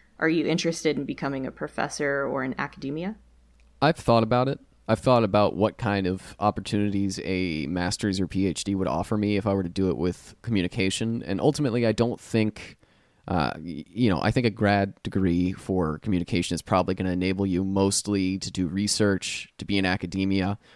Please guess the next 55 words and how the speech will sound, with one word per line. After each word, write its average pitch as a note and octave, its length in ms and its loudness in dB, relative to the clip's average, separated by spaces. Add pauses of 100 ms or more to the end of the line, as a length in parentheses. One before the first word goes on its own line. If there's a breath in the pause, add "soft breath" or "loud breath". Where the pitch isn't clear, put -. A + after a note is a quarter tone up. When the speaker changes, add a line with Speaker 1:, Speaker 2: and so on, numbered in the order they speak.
Speaker 2:
Obviously, A2 300 0
there's G#2 140 0
probably G#2 280 2
some F#2+ 160 -2
possibilities F#2 540 -2
I'm G2 100 0
not F#2+ 160 0
aware F#2 320 2
of G#2 160 2
there. A#2+ 340 2 (120)
But G#2 100 0
if G#2+ 60 -2
I A#2+ 80 6
were D3 160 4
to C#3+ 80 4
go C3 120 4
back A#2+ 200 2
to - 80 -8
graduate A2 340 2
school, A2+ 220 0
I G#2 80 2
think B2 180 -2
I'd A2 140 2
look G#2+ 160 0
into, G2 560 2 (560 soft breath)
uh, B1 340 -4
some - 240 -2
sort G2+ 160 0
of F2 60 -4
journalism F#2 560 0
degree F#2+ 500 -2
or, F2+ 160 -2
or E2 360 -6
something B2 340 0
that G#2+ 100 2
would G2 100 2
enable F#2+ 320 0
me F#2+ 140 -2
to, F2 280 -2
to E2+ 320 -4 (800)
be A2+ 140 0
more G2 220 2
socially G2 640 -2
active, F2+ 360 -4
more, F2+ 380 -2 (420 soft breath)
um, D#2+ 460 -4 (540)
tie B2+ 240 2
into G#2 180 0
my F#2+ 140 0
work F#2+ 200 0
with F#2 120 -4
the - 60 -6
comic F#2 480 -4
and, F2+ 100 -2
and F2 260 -4